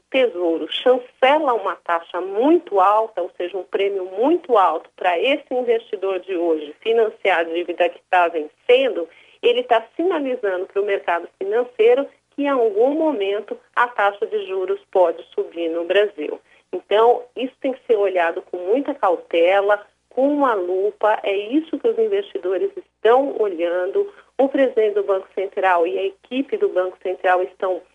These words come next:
é, de olho nessa chamada curva, é, dos juros, porque toda vez que o Tesouro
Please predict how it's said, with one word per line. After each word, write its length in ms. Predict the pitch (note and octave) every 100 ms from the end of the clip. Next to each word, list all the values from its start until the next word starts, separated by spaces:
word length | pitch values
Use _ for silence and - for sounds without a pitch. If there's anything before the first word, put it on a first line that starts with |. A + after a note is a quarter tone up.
| _ -
é, 500 | F3+ F3+ F3 D#3+ E3
de 260 | E3 G3+ G#3+
olho 640 | G3+ A3+ C4+ F#3+ E3+ - _ -
nessa 400 | G3 G3+ G3 - _ - _ _ _ -
chamada 480 | - G3+ G3 F#3+ F#3
curva, 800 | - - C4+ E4+ B3+ E3 D3 -
é, 240 | - E3+ D#3+
dos 260 | E3 A#3 -
juros, 420 | G3 F#3+ G#3+ A3 -
porque 300 | G#3 G3+ G3+
toda 460 | - C4+ D#4+ D4+ C#4+
vez 220 | G#3 F#3 _ _
que 100 | A#3
o 80 | B3
Tesouro 480 | B3 G#3 F#3+ F3+